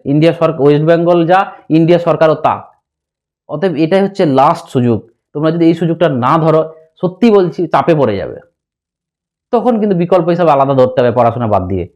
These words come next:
অতএব তোমাদের এইটুকু রিকোয়েস্ট করব যে যারা যারা আমার কথা মানো তাদের কথা বলছি, যারা যারা কমেন্ট বাজ আছো তাদের কথা তো আমি বলবো না, তা ওরা কমেন্ট করবি। অতএব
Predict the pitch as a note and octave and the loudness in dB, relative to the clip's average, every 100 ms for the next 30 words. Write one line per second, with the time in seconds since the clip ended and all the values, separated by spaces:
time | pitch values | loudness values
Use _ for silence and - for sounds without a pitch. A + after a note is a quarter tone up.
0 | _ _ _ _ C3+ D#3 D3+ D3+ D3 C#3 | _ _ _ _ -2 0 0 2 0 2
1 | D#3+ F3 E3 D#3+ - D#3 E3 E3+ _ _ | 0 2 0 -2 0 0 0 -6 _ _
2 | B2+ C#3 B2+ - A2 B2+ D3 D#3 D#3 D3+ | 0 0 0 -4 -4 0 2 2 2 2
3 | C#3+ - - _ _ A#2 C3+ C3+ C3+ B2 | -2 -6 -20 _ _ -6 -4 -4 -2 -2
4 | A#2 B2 D#3+ - _ _ _ _ A2 A#2 | 0 -2 -4 -8 _ _ _ _ -6 -2
5 | B2+ B2+ B2 B2 B2 A2+ E3 - A2+ A#2 | -2 -2 -2 0 0 -2 -8 -4 0 2
6 | A#2+ B2 A#2+ F#2+ - _ _ C3 C3 C#3+ | 2 2 2 -2 -8 _ _ -4 -2 0
7 | C3+ C3+ B2 A#2+ A#2+ B2 B2 B2 A#2+ A2 | 0 0 -2 -2 0 0 0 0 0 0
8 | A2+ A#2+ D3 D3+ - G#2+ A#2 A2+ A#2 A#2 | 2 2 -2 -6 -4 0 0 0 0 0
9 | A#2 B2 A2+ C#3 - _ _ _ _ B2+ | 0 0 0 -2 -6 _ _ _ _ -6
10 | D3 E3 | 0 0